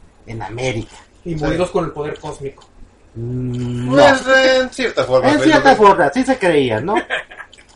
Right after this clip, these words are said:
Speaker 3: Es, eh, era, era los que, básicamente lo que viene conociendo-, conociéndose como los criollos.
Speaker 2: Sí.
Speaker 1: Así es.
Speaker 3: No los
Speaker 1: Es
Speaker 3: mestizos.
Speaker 2: No los mestizos.
Speaker 1: Ahora,
Speaker 3: Los criollos.
Speaker 1: hay otra cuestión.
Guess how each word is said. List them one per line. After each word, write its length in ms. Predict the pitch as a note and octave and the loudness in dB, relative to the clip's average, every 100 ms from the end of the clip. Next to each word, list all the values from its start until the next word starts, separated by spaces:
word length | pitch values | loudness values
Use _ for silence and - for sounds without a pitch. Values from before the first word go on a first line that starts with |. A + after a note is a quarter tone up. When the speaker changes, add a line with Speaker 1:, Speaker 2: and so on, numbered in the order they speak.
| _ _ _ - - _ _ - _ - | _ _ _ -20 -20 _ _ -20 _ -6
Speaker 3:
Es, 180 | D#3 D3 | -4 -4
eh, 300 | C#3+ C#3+ C#3+ | -4 -6 -2
era, 360 | D3+ E3 E3+ D#3 | 0 2 0 -2
era 480 | D#3+ E3+ E3 D3 - _ _ _ _ _ _ _ _ _ _ _ - | -2 0 -2 -2 -8 _ _ _ _ _ _ _ _ _ _ _ -12
los 180 | C3+ B2+ | -6 -6
que, 240 | - A#2+ A#2+ | -6 -8 -8
básicamente 480 | A#2+ C#3+ - D3+ | -6 -6 -6 -6
lo 80 | D3 | -6
que 80 | C#3 | -6
viene 180 | C3+ D3 | -6 -8
conociendo-, 360 | - D3 C3+ A#2+ | -8 -12 -12 -16
conociéndose 420 | - A#2+ C#3 B2+ - | -12 -12 -10 -12 -12
como 140 | A2 | -12
los 120 | G#2 | -14
criollos. 480 | - C3 B2 - - _ - | -8 -6 -6 -10 -16 _ -10
Speaker 2:
Sí. 120 | F3 - - | -8 -8 -2
Speaker 1:
Así 420 | C#3 B2+ - D3 | 0 0 -2 -4
es. 160 | - - | -4 -6
Speaker 3:
No 240 | A2+ E3 | 0 4
los 120 | G#3+ | 4
Speaker 1:
Es 80 | G#3+ | 4
Speaker 3:
mestizos. 600 | B3 A3 G#3+ E3+ D3 - - - | 2 0 -2 -2 -4 -8 -18 -14
Speaker 2:
No 140 | D3+ D#3 | -10 -8
los 100 | E3+ | -8
mestizos. 440 | D3+ C#3 B2 B2+ C#3+ | -8 -10 -12 -2 4
Speaker 1:
Ahora, 300 | G3 F3+ C#3 | 6 6 2
Speaker 3:
Los 100 | B2+ | 0
criollos. 280 | G2+ - - | -2 -10 2
Speaker 1:
hay 220 | E3 F#3 | 4 6
otra 240 | G3 F#3+ F#3 | 4 2 0
cuestión. 520 | D3 - G#3 A3 | -2 0 0 0